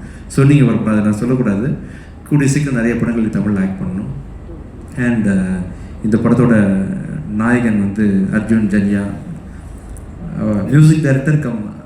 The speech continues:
அர்ஜுன் ஜன்யா அப்படின்றவர் வந்து ஒரு இருபது வருஷம் மியூசிக் பண்றீங்களா சார் நீங்க? ட்வென்டி இயர்ஸ். More than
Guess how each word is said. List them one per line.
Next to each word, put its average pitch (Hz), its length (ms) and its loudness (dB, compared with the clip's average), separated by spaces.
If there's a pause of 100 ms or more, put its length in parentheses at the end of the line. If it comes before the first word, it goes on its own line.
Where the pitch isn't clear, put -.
அர்ஜுன் 143 280 0
ஜன்யா 139 280 0
அப்படின்றவர் 123 480 -2
வந்து 139 320 0
ஒரு 113 220 0
இருபது 139 220 6
வருஷம் 139 260 4
மியூசிக் 120 340 -2
பண்றீங்களா 98 260 0
சார் 92 180 2
நீங்க? 120 360 -2
ட்வென்டி 101 140 -2
இயர்ஸ். 95 360 0 (600)
More 131 40 0
than 147 240 4